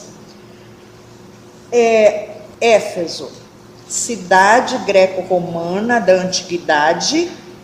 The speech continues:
situada na costa ocidental da Ásia Menor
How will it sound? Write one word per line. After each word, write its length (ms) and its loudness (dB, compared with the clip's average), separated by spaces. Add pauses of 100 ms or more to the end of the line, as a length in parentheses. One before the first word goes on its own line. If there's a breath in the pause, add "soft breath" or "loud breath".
(300)
situada 720 2
na 160 -2
costa 680 2
ocidental 840 2
da 360 4
Ásia 220 0
Menor 720 2